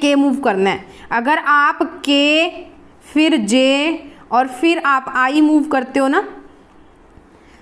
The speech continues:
तो आपका process उल्टा हो जाएगा, यानी कि if you write K cap cross J cap that is equals to minus of I cap, ज़ीरो नहीं होगा।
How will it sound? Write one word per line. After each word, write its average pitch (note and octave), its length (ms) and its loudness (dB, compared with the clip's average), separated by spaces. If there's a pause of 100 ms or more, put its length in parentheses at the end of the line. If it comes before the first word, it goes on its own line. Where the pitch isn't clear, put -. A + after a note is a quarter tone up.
(140)
तो C#4 80 -2
आपका C4 280 -2
process B3+ 500 0
उल्टा A3 220 2
हो G#3 120 -2
जाएगा, F#3 200 0
यानी A#3+ 320 2
कि F4 500 -2
if C4 160 0
you D#4 100 4
write D4 460 0 (540)
K C#4+ 200 2 (100)
cap D#4+ 400 -2
cross C#4 440 2 (160)
J B3+ 280 2
cap C#4+ 340 -2
that A3+ 160 -2
is A#3+ 120 2
equals B3 320 0
to C#4 140 4
minus G#3 400 0
of G#3+ 160 0
I G3 160 0
cap, - 680 -8
ज़ीरो C#4 300 2
नहीं G3+ 180 0
होगा। G#3 300 2